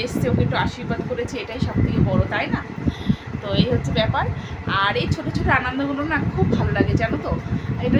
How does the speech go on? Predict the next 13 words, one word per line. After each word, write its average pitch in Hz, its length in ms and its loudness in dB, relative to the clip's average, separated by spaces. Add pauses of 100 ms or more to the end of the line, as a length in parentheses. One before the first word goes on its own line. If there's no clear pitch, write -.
যদি 349 120 0 (100)
মধ্যে - 280 2
মাঝে, 302 180 4 (120)
মানে - 120 8 (100)
আমাদের - 240 2
এখানে - 300 6
হতেই 285 380 2
থাকে, 269 240 0
আজকে 240 240 -2
এর 240 120 2
বার্থডে, 233 280 -2
কালকে 226 300 -2
ওর 226 80 -4